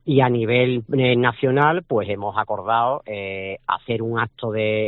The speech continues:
el día veintinueve de movilización en todas las provincias.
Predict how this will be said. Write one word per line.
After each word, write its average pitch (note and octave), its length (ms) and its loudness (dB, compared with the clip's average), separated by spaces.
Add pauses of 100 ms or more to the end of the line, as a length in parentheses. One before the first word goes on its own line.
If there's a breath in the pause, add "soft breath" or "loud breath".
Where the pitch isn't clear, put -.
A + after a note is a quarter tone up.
el G#2+ 140 -6
día G#2+ 160 -4
veintinueve A#2 560 -4
de G2 180 -6
movilización F#2+ 800 -8
en F2 140 -10
todas G#2 220 -4
las G#2+ 120 -6
provincias. C#3 560 -8